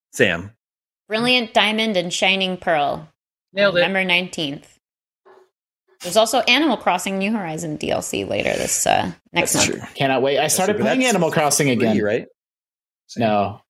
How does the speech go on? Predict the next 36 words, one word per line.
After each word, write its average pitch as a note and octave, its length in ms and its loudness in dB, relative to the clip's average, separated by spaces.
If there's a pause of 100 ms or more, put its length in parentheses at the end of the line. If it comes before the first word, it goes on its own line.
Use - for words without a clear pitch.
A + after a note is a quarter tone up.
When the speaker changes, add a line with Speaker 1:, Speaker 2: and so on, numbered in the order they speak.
(140)
Speaker 4:
no. A#2+ 240 2
There's B2+ 220 2
a C#3+ 60 0
free, D#3 420 2
like, C#3+ 220 0
they're D#3 120 2
adding D3+ 400 2
Brewsters C3+ 680 2
and C3 140 2
other A#2+ 180 2
stuff A#2 260 0
for A#2 100 2
free, A#2 180 2
but G#2+ 160 2
there's G#2+ 160 4
a G#2+ 40 0
twenty-five A2 460 2
dollar G2+ 260 4
big F#2+ 260 0
D G2 100 4
L E2+ 100 2
C - 180 0
pack. - 300 -6 (540)
Speaker 2:
Mm-hmm. D3+ 200 -10
Speaker 3:
Well, D3 340 0
and C#3+ 160 0
it, C#3 100 -4 (240)
also, C#3+ 260 2
that's C#3+ 220 2
also C#3 240 0
tied C#3 220 2
up C#3 100 2
in C3 80 -6
the C3+ 60 -2
subscription C3+ 480 -2
stuff. - 360 -10